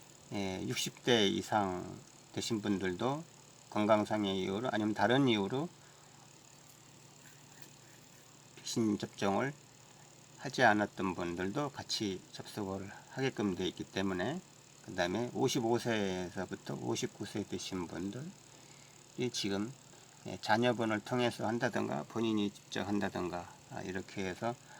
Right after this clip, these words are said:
예, 지금 제 앞에 약 만 천 명이 대기하고 있네요. 예. 네, 아주, 예, 접종, 예, 코로나 일구 예방 접종, 음,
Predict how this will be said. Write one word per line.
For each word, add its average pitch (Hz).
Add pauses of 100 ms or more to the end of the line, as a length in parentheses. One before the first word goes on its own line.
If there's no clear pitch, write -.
(480)
예, 113
지금 95
제 -
앞에 101
약 90 (280)
만 107 (220)
천 180
명이 131 (300)
대기하고 98
있네요. 101 (1200)
예. 117 (2500)
네, 98
아주, 98 (760)
예, 98
접종, 143 (280)
예, 104
코로나 151
일구 127
예방 120
접종, 120 (600)
음, 95